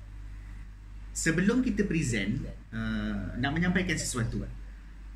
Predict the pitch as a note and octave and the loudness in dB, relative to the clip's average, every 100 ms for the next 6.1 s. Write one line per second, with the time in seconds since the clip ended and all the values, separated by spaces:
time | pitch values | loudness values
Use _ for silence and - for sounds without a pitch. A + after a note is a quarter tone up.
0 | - - G3 G#3+ A#3+ A3 - G3 G3+ G3 | -12 -4 0 2 4 2 4 6 6 6
1 | E3 E3 G3+ E3+ D#3 B2 G#2+ A2+ C3 B2 | 4 4 4 2 4 4 4 4 2 0
2 | B2 C3+ D3 D3 - - D3 C#3+ A#2+ B2 | 0 0 0 0 -6 -6 -4 -4 -2 -2
3 | C#3 E3 D#3+ C#3 D3+ C3 D#3 C#3+ B2 B2+ | -2 -6 -8 -6 -6 -6 -4 -2 -2 0
4 | G3+ - - - - - A#2+ A#2 B2+ B2+ | 0 -2 -6 -10 -10 -2 2 4 4 4
5 | C#3+ G#3 - - - B2+ - C3 C3+ C3 | 4 2 0 -4 -4 -4 0 0 2 2